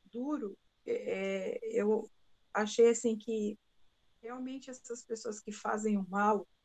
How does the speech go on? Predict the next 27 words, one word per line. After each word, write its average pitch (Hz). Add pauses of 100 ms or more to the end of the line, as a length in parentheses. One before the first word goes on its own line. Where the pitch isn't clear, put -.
(480)
quando, 196
é, 185 (1300)
eles 208
estão 202
do 190
outro 208
lado, 185
né, 196 (220)
pelo 196
pouquinho 202
que, - (220)
que 190
eu 185
já 180 (640)
estudei 208
e 202 (360)
vi-, - (840)
vejo, 240 (560)
é, 202
isso 240
é 254
muito, 254 (280)
é, 202
realmente 233
difícil 262
de 247
entender, 226